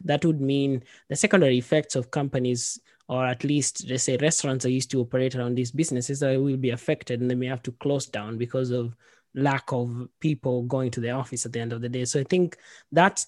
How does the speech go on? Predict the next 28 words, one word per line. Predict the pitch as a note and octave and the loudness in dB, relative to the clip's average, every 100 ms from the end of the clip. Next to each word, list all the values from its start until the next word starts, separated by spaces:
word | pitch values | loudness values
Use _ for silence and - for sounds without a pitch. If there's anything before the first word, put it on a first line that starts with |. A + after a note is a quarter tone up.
| - _ - | -8 _ -2
got | D#3+ G3 | 4 6
me | F3 | 4
thinking | D3+ E3 D#3+ C#3+ | 4 2 2 2
about | B2+ C3+ C#3 C3 | 2 2 2 0
maybe | C3+ C3+ C3+ | 0 -2 0
secondary | - E3 E3 D3+ D3+ D3 | 2 2 2 4 4 2
effects | C#3 - D3 - - | 0 0 -2 -2 -4
of | C#3 B2 | -4 -2
people | D3 C#3+ C3+ | -2 0 0
working | C3+ E3 | 0 -2
from | D#3 E3+ E3+ | 0 0 0
home, | F#3+ F#3 F#3+ _ - _ | 0 0 -4 _ -20 _
which | D#3+ D#3+ - | 2 2 -2
may | C#3+ C#3+ | 0 2
actually | D3 D3 C3+ | 2 2 2
be | B2 | 0
sticky | - - D3 - | 0 0 0 0
beyond | B2+ B2 B2+ | 0 0 0
the | A#2+ | 0
pandemic | B2 B2 A#2+ F#2+ B2 C3+ A#2 A#2 - | -2 -4 -4 -4 -2 0 0 -6 -2
period, | B2 A2+ A2+ | 0 0 -4
like | A2+ G#2+ | -8 -8
we, | - A2 A2 - | -6 -6 -6 -6
as | C3 B2 | -6 -4
we've | A#2+ A#2+ | -4 -4
noted | A#2 A#2 - | -6 -8 -10
so | - | -6
far. | B2 - | -6 -8